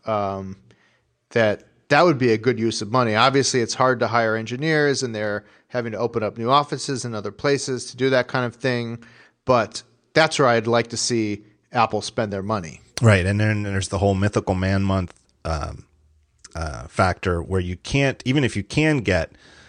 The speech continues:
Speaker 2: more good engineers, you can't solve individual projects' problems just by throwing more engineers at them.
Speaker 1: True.
Speaker 2: More engineers would definitely help.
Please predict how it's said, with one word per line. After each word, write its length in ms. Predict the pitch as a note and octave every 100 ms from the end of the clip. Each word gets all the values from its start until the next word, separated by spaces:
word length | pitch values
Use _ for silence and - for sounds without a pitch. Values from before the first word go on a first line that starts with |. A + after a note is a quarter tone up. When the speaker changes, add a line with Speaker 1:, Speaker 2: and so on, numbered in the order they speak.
| - _ _
Speaker 2:
more 320 | F2+ F#2+ G2+
good 220 | F#2+ F#2+ F2+
engineers, 640 | F2+ E2 E2+ E2+ E2 - - -
you 100 | F#2+
can't 340 | - B2+ -
solve 420 | - A2+ G2+ F#2 -
individual 640 | A#2 G2+ F#2 G#2+ G#2 F#2+ E2+
projects' 880 | - F#2 F#2 F2 D2+ - - - - -
problems 500 | F#2 F2 E2+ D#2+ -
just 340 | - G2+ -
by 120 | F#2+
throwing 400 | - F2 E2+ E2
more 320 | D#2+ F2 F2 E2
engineers 560 | D2+ D#2+ D#2 D#2 D#2
at 180 | D#2 -
them. 160 | - -
Speaker 1:
True. 340 | - D3+ B2 F2+
Speaker 2:
More 200 | A#2 D3
engineers 380 | F3+ C3+ C3 A2
would 220 | G2 F#2+
definitely 360 | A#2+ C3 G#2 D#2+
help. 280 | F#2 D#2+